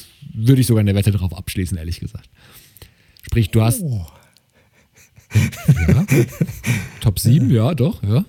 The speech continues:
Speaker 1: würde ich machen, glaub ich, ja.
Speaker 2: Ja,
Speaker 1: Ähm,
Speaker 2: komm.
Speaker 1: sp-, da ist ja alles auf Reset gesetzt sozusagen, ne? Also g-, wahrscheinlich nur Texans fallen mir noch ein, wo es noch eklatanter ist, äh, die ein sehr heißer Kandidat für den First Overall Pick sind.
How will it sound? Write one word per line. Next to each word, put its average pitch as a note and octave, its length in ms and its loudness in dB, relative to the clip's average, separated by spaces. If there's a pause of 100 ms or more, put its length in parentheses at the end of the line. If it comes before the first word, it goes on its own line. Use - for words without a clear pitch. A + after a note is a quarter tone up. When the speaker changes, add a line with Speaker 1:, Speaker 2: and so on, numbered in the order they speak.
Speaker 1:
würde A#2+ 200 -2
ich - 80 -4
machen, A2 220 -2
glaub F#2 240 -2
ich, F#2 140 -4
ja. G#2+ 160 -4 (720)
Speaker 2:
Ja, A#2 240 2
Speaker 1:
Ähm, A#2+ 340 0
Speaker 2:
komm. G#2+ 160 -6 (1800)
Speaker 1:
sp-, - 160 -4 (140)
da A2 160 0
ist C#3 140 0
ja B2 100 2
alles B2+ 260 2
auf G#2+ 180 0
Reset A2 340 2
gesetzt G2 420 -2
sozusagen, F2+ 580 -2
ne? B2+ 240 2
Also G#2+ 280 0
g-, F#2+ 60 -4 (240)
wahrscheinlich A2 420 2
nur A#2+ 420 4
Texans - 420 0
fallen A#2 160 2
mir A#2 80 4
noch A2 120 2
ein, A2+ 200 0
wo A2 100 4
es G#2+ 80 2
noch A2+ 140 0
eklatanter A#2+ 600 0
ist, A#2 360 -2
äh, A2+ 140 2
die A2 280 0
ein G2+ 260 0
sehr A2 260 2
heißer A#2+ 240 2
Kandidat B2 460 4
für - 120 -4
den A2+ 160 4
First A2+ 300 2
Overall A2 480 2
Pick C#3 220 2
sind. - 420 0